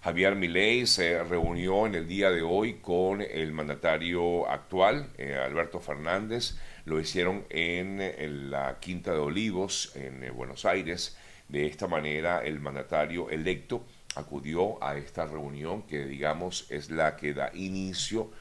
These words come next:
como tal al proceso de transición hacia el nuevo gobierno que asumirá, eh, la presidencia como tal el diez de diciembre de este año. El, eh, presidente electo Javier Milei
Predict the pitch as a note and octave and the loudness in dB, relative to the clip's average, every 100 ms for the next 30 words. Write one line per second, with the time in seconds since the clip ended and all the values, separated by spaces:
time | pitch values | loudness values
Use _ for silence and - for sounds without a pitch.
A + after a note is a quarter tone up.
0 | - - D2+ D2+ D2+ - D#2 - C#2+ D#2 | -18 -10 -6 -4 -2 2 2 0 -6 -6
1 | - C#2+ - D2+ - E2+ D#2+ D2 C#2 C2 | -8 -6 -6 -4 -4 -2 -4 -6 -8 -8
2 | - E2+ E2+ G2+ A2+ - - - C2+ C#2+ | -6 -2 -2 -2 -6 -12 -14 -12 -6 -4
3 | D2 D#2 F2 C#2+ C#2 D#2+ E2+ E2+ F#2+ - | -2 0 0 0 -4 0 2 0 -4 -6
4 | - - C#2+ C2+ D2+ E2 - - C#2 C#2 | -8 -4 -4 2 4 2 0 -8 -4 0
5 | C2 - C#2+ - D2 D#2+ E2 F2+ F2 F2+ | -2 -2 -8 -6 -4 -4 -4 -6 -6 -6
6 | F2 D2 D2+ - - - - E2 E2 D#2+ | 0 0 0 -4 -18 -14 -6 -4 -4 -4
7 | F2+ E2+ E2 - D#2+ D2+ D2 D2+ C#2+ D2 | 0 0 0 -4 -4 -2 -2 -4 -4 -4
8 | C#2 C2+ C2+ F#2 F2 G#2+ G#2 C#2+ - - | -4 -6 -6 -2 4 4 4 -2 -10 -18
9 | - - - D#2 D#2 D2+ D2+ D2+ D2+ D2+ | -18 -12 -4 -2 0 0 -2 -2 -2 0
10 | D2 D2 D2 E2 - F2 E2+ F#2 F2+ E2+ | -2 -2 -6 -8 -4 -4 -2 0 0 0
11 | F#2+ F2+ E2+ D#2 E2 E2+ F2 D2 D#2 D#2 | -2 -2 -2 -2 0 0 0 -2 -6 -4
12 | D#2+ D#2+ E2+ G2 B2+ B2+ | -4 -2 0 0 -2 -6